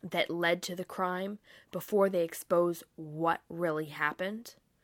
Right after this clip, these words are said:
He's pacing back and forth, and he even goes so far as to pick up a knife from one of the cutlery stations.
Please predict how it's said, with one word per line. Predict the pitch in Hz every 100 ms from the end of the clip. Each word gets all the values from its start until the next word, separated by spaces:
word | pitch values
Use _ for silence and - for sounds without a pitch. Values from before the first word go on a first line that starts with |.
| _ - -
He's | - 196 -
pacing | - 233 233 - 220
back | 190 175 175
and | 170 -
forth, | 185 170 165 - -
and | - 180
he | -
even | 202 247 311
goes | 196 170 -
so | 185
far | 185 - 170 165
as | 165 -
to | -
pick | - 214 214
up | 196
a | 175
knife | 165 156 165 143 - - - - _
from | 196 180
one | 165 165
of | 165
the | 180
cutlery | - - 190 147
stations. | - - 151 - - - - -